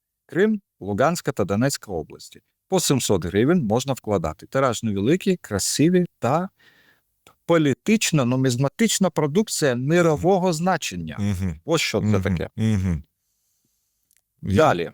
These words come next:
Speaker 2: Окей.
Speaker 1: Також треба при-, придивитись до монет,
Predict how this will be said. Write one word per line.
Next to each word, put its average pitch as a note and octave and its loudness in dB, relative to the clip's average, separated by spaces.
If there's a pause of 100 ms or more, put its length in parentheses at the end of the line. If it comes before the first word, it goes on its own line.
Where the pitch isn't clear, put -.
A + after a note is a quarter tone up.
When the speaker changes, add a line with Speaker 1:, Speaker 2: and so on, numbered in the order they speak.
(140)
Speaker 2:
Окей. G2+ 0 (280)
Speaker 1:
Також G#3 0
треба B2+ 0 (140)
при-, C3 0 (160)
придивитись C#3+ -2 (240)
до E3+ 2
монет, A2 0